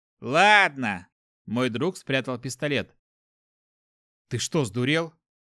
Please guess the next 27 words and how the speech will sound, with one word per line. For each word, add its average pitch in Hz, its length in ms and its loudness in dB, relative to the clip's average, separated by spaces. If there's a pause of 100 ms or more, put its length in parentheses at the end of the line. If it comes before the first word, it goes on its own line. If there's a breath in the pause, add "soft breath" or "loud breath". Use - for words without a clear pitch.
(160)
Я 123 220 2
всё 180 200 -2
не 165 120 -4
мог 160 180 -6
успокоиться. 135 840 -6 (520)
«Мы 156 200 0
же...» 165 380 0 (440)
«Что 240 640 4
мы 208 320 2
же?» 110 440 -4 (380)
Хрипло 165 580 0
выдохнул 131 540 -2
Артём. 123 500 -6 (920)
«Ты 147 180 4
вдруг 165 220 2
стал 208 240 4
другим! 208 560 2 (420)
Трудно 233 480 4
было 190 300 2
узнать 180 480 0
тебя 170 480 2
в...» 123 320 -8 (920)
«Ты 165 160 2
хоть 185 300 0
понял, 240 320 0
что 165 240 -6
сделал?» 143 560 0